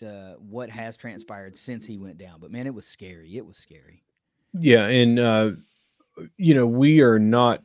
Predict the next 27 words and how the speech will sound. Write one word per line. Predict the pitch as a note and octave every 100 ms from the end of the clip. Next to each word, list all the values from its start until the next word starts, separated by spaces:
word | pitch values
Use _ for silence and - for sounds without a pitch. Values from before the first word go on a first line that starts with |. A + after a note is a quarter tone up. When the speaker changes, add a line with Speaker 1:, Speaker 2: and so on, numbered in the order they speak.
| -
Speaker 2:
going | A2+ A2+ G#2
to | G2+ G2+
put | - G#2+
out | G#2 G#2 G2+
anything | G#2 G2+ - G#2 G2+ G2
that's | F#2+ F2+
unconfirmed | G#2 G2 F#2 F#2+ - G2+ G2 G2 F#2+
or | F#2+
anything | F#2+ G2 F#2+
like | F#2 F#2+ E2+
that, | G2+ F#2
but | G2 F2+ _
from | - A#2 A2+ G#2+ G#2
the | G2
family, | - A#2+ A2+ G2 F2+
from | F2+ G#2+ G2+
the | G2+
mom, | F#2+ A2 F#2+ F2 F#2
she | - G#2
did | G#2 G2+
make | G2+ G2
it | - _
public | A2 G2 F#2+ F2+ -
on | G2+ F#2+ F#2
social | - F#2 - F2
media | F#2+ F#2+ F#2 F2+
that | F#2 F#2